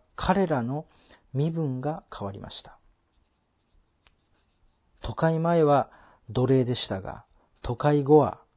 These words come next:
自由人となりました。前はエジプトに属していて、暗闇に属していましたが、今やカナンに属し、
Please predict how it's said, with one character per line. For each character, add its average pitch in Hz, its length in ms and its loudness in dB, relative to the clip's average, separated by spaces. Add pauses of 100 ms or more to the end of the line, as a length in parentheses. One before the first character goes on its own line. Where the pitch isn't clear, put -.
(140)
自 120 260 -2
由 160 160 2
人 123 280 -2
と - 260 -4 (240)
な 110 100 -4
り 98 120 -8
ま 87 80 -8
し - 140 -10
た。 - 160 -18 (2750)
前 135 320 0
は 139 340 -4
エ 120 100 -2
ジ 123 180 -2
プ - 120 -12
ト 147 140 0
に 151 160 2
属 131 320 0
し - 160 -6
て 135 100 0
い 120 100 0
て、 - 340 0 (340)
暗 135 220 4
闇 131 300 2
に 151 80 -2
属 127 280 -4
し - 140 -4
て 120 80 -6
い 110 40 -2
ま 107 140 -4
し - 120 -10
た 113 120 -6
が、 120 160 -8 (240)
今 139 280 0
や 123 220 -4
カ - 160 -4
ナ 165 180 0
ン 143 120 -4
に 151 120 -4
属 120 300 -4
し、 117 300 -6